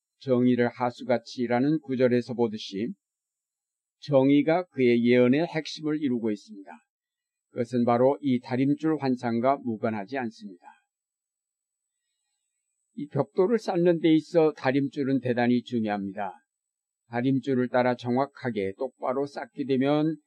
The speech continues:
보기도 좋고 든든하여 좀처럼 무너지지 않습니다.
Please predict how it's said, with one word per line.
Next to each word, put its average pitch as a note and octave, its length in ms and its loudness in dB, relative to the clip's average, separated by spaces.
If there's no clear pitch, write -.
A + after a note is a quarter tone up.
보기도 B2+ 420 -2
좋고 A#2+ 500 0
든든하여 A2+ 800 -2
좀처럼 B2 500 -2
무너지지 B2+ 540 -2
않습니다. A2+ 460 -8